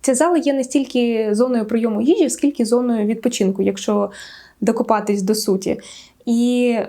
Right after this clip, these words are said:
вона є візитною карточкою всього закладу. Таку функцію у вашому домі, скоріш за все, відіграє саме вітальня.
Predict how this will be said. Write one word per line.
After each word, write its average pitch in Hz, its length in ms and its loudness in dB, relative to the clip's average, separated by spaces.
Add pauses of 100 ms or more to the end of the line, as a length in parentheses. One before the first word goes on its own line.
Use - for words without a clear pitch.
вона 254 280 2
є 269 320 2
візитною 247 480 0
карточкою 233 720 -2
всього 208 720 -2 (260)
закладу. 196 600 -2 (400)
Таку 269 220 2
функцію 320 480 2
у - 20 -2
вашому 233 380 0
домі, 311 260 4
скоріш 254 340 0
за 214 80 -8
все, 277 200 2
відіграє 220 500 0
саме 226 420 0
вітальня. 202 520 -2